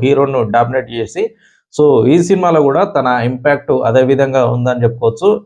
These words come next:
ఈ సినిమాలో మెయిన్ అసెట్ వచ్చేసి ఎస్జే సూర్య అనే చెప్పుకోవచ్చు. తన యాక్టింగ్, తన మేనరిజం, తన కళ్ళల్లో కనిపించే ఆ ఇంటెన్సిటీ, తన యాక్టింగ్ కానీ నెక్స్ట్ లెవెల్ అనుకోవచ్చు. అసలు తను కనిపించినంతసేపు స్క్రీన్ పైన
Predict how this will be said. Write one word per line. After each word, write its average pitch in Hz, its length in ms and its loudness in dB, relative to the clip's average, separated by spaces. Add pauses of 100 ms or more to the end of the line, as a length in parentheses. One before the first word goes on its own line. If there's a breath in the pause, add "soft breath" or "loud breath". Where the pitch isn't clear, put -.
(140)
ఈ 156 160 2
సినిమాలో 165 440 0
మెయిన్ 147 400 0 (140)
అసెట్ 151 300 0
వచ్చేసి 143 680 -2
ఎస్జే 120 420 0
సూర్య 127 340 -2
అనే 131 280 0
చెప్పుకోవచ్చు. 117 600 -2
తన 113 300 0
యాక్టింగ్, 139 560 -2
తన 113 120 -2
మేనరిజం, 139 680 -2 (400 loud breath)
తన 131 460 0 (280 loud breath)
కళ్ళల్లో 165 360 4
కనిపించే 156 460 -2 (140)
ఆ 131 60 -2
ఇంటెన్సిటీ, 147 800 -2
తన 135 200 0
యాక్టింగ్ 127 460 0
కానీ 151 200 0
నెక్స్ట్ 123 420 -4
లెవెల్ 147 340 4
అనుకోవచ్చు. 135 560 0
అసలు 131 520 0 (160)
తను 175 220 2
కనిపించినంతసేపు 165 1160 0
స్క్రీన్ 143 420 -2
పైన 151 440 0